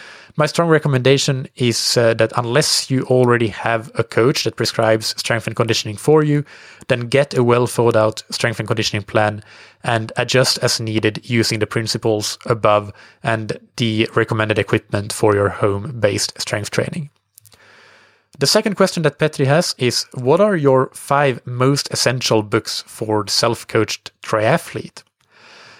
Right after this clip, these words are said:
So this was a fun question, as it allowed me to first make a list and then go back and compare to episode one hundred twenty-five that I recorded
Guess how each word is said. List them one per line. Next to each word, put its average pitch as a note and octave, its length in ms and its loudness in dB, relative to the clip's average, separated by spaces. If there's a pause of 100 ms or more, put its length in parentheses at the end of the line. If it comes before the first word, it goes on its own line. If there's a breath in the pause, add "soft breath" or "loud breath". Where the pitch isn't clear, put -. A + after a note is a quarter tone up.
(120)
So - 180 4
this D#3+ 180 2
was G#3 120 2
a F3+ 40 2
fun D#3+ 200 -2
question, C3+ 640 0 (120)
as C3+ 220 2
it C#3 100 -2
allowed C3+ 320 2
me B2+ 140 -4
to A#2+ 400 -4
first D#3 460 0
make C3+ 240 0
a A#2 100 0
list C3 380 0
and B2+ 100 -4
then D#3+ 140 2
go G3 100 4
back D#3 260 0
and C3+ 140 -6
compare D#3 460 2
to - 240 -6
episode C3+ 420 0
one C3+ 220 0
hundred D3 140 -6
twenty-five A#2+ 760 0
that B2 100 4
I A#2+ 60 6
recorded B2 460 2